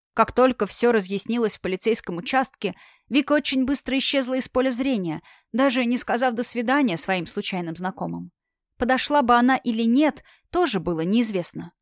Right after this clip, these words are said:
Но вот все остальные, имеющиеся в доступе у Эндрю кандидаты, были начисто отвергнуты программой. Поэтому он рыскал по интернету в надежде все же найти подходящую кандидатуру. В аппаратной было тихо.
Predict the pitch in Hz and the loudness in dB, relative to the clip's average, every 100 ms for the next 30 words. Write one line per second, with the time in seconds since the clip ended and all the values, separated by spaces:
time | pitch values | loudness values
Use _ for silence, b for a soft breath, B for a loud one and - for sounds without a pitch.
0 | _ _ 285 320 381 - 226 214 202 185 | _ _ 0 2 2 2 0 2 0 0
1 | 202 277 196 202 220 254 - 214 - 185 | 2 2 4 2 2 0 0 -2 -2 0
2 | 214 226 202 202 - 196 220 196 185 190 | 0 -2 -2 -4 0 2 2 0 -2 -2
3 | 175 170 240 302 262 - b b b 247 | -2 2 2 2 -4 -8 b b b 2
4 | 359 269 196 226 - 233 - 214 208 180 | 4 4 4 2 2 -2 0 0 -2 -2
5 | 175 160 170 175 - 180 165 151 151 160 | -2 -2 -6 -6 -4 -4 -2 -4 -6 -12
6 | _ _ _ _ - 294 302 277 269 254 | _ _ _ _ 2 4 6 4 4 2
7 | 247 254 - - 202 196 185 185 185 220 | 2 2 0 -2 -4 -2 -4 -4 -4 -2
8 | 277 214 - b b b 269 294 349 269 | -2 -6 -10 b b b 4 6 4 2
9 | 240 240 233 220 170 175 - 220 233 - | 2 2 2 0 -2 -2 -2 -2 -6 -2
10 | 220 170 156 - 175 180 170 170 170 147 | -2 0 -2 -4 -4 -4 -4 -4 -6 -8
11 | 147 156 _ _ _ _ _ _ _ _ | -14 -16 _ _ _ _ _ _ _ _
12 | _ 202 226 240 247 233 226 226 233 - | _ -6 0 2 2 0 -2 0 -2 -2
13 | 190 - 165 | -6 -6 -10